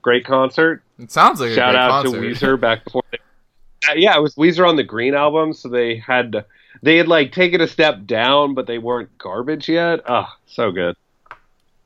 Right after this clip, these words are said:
Speaker 2: I don't, I
Speaker 1: So
Speaker 2: don't
Speaker 1: good.
Speaker 2: know. I don't know where that, that just puts us in the position of dating each o-, like, like, dating you, like, as a,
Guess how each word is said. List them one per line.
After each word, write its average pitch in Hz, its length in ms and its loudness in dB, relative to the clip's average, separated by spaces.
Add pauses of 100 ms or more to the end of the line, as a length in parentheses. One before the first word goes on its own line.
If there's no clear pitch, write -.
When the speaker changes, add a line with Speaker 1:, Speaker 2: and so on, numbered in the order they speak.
(840)
Speaker 2:
I 127 120 2
don't, 131 120 -2
I 131 120 2
Speaker 1:
So 139 40 4
Speaker 2:
don't 147 140 2
Speaker 1:
good. 131 60 0
Speaker 2:
know. 127 140 2
I 127 140 4
don't 143 160 2
know 131 140 0
where 123 120 0
that, 110 280 -6
that 101 240 -6
just 110 220 -14
puts 110 200 -6
us 113 160 -8
in 113 100 -8
the 104 80 -8
position 104 560 -8
of 92 220 -8
dating 107 480 -8
each 107 280 -14
o-, - 80 -10
like, 113 260 -6 (120)
like, 107 380 -8
dating 113 340 -4
you, 107 380 -6
like, 98 180 -10
as 98 200 -10
a, 98 220 -10